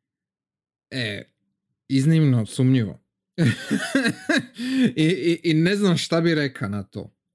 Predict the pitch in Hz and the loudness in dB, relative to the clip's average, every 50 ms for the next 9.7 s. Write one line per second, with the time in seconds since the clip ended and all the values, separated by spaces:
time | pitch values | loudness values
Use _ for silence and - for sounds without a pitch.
0 | _ - 127 131 127 120 120 120 165 190 170 151 139 127 131 135 139 170 180 151 | _ -10 -8 -8 -6 -4 0 0 2 2 2 0 0 2 2 0 2 0 -2 -2
1 | 175 160 175 170 - 131 117 107 110 113 147 147 143 - - 120 - - 127 117 | -2 -2 -2 -2 -2 -2 -4 -4 -2 -2 -2 -2 0 -2 -4 -6 -4 -4 -6 -6
2 | - - 117 113 113 120 127 151 175 185 - _ _ _ _ _ _ _ _ _ | -4 -2 -2 -2 0 0 0 0 0 -2 -4 _ _ _ _ _ _ _ _ _
3 | _ _ _ _ 127 123 123 120 117 110 104 104 - - - 147 131 117 107 101 | _ _ _ _ -4 -2 -2 0 -2 -4 -6 -8 -8 -4 0 0 2 2 0 -2
4 | 98 101 104 107 107 104 101 101 104 - _ _ _ _ _ _ _ _ - - | -4 -6 -6 -6 -6 -6 -8 -10 -14 -20 _ _ _ _ _ _ _ _ -18 -16
5 | - - 113 110 - - 135 117 104 104 104 110 113 117 - _ _ _ _ _ | -16 -14 -14 -16 -6 -2 -2 -2 -2 -4 -8 -8 -10 -10 -12 _ _ _ _ _
6 | _ _ 110 110 107 117 117 117 110 107 107 113 117 110 107 - - _ - 120 | _ _ -10 -8 -6 -4 -4 -2 -4 -4 -4 -4 -6 -6 -8 -10 -16 _ -10 -8
7 | 110 101 101 101 104 107 104 101 104 107 101 107 113 123 - _ _ _ _ _ | -8 -8 -10 -12 -10 -10 -10 -12 -14 -18 -20 -20 -20 -20 -20 _ _ _ _ _
8 | 135 131 120 117 - 127 123 113 123 123 - - 113 104 - - 131 131 131 131 | -12 -12 -12 -6 -2 -2 -2 0 -2 -4 -4 -6 -6 -8 -4 -2 -2 -2 0 -2
9 | 123 120 113 107 - _ - 127 120 110 - _ 127 113 | -4 -4 -6 -8 -10 _ -6 -6 -6 -6 -8 _ -12 -12